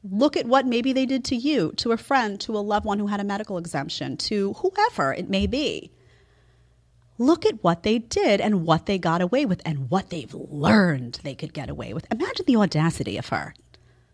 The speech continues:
"Oh, we had a hope." That's admirable.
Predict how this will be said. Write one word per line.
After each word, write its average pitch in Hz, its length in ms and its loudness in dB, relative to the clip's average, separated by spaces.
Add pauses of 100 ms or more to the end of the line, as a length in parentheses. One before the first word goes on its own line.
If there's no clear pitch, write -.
(240)
"Oh, 302 160 2
we 294 140 -2
had 262 180 -6
a 240 40 -14
hope." 220 400 -10 (280)
That's 508 260 2
admirable. 185 800 2